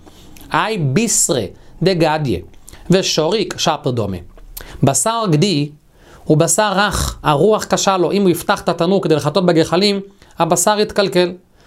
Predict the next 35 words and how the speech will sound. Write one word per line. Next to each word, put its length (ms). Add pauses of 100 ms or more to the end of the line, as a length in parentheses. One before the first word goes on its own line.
(320)
אין 180
חשש 340
שהוא 180
יפתח, 480 (120)
יש 180
עוד 280
מעלה 380
ושוריק. 580 (520)
התנור, 920 (500)
ה-, 320 (160)
סגרו 320
את 80
הדלת 400
ושמו 380
טיט. 360 (800)
כדי 160
לפתוח 300
את 60
התנור, 480
הוא 80
צריך 260
לשבור 320
את 100
הטיט. 380 (480)
הוא 100
לא 120
יטרח 380
לשבור, 680
אם 120
הוא 120
כן 180
יטרח, 460
עד 180
שהוא 140
יפתח, 540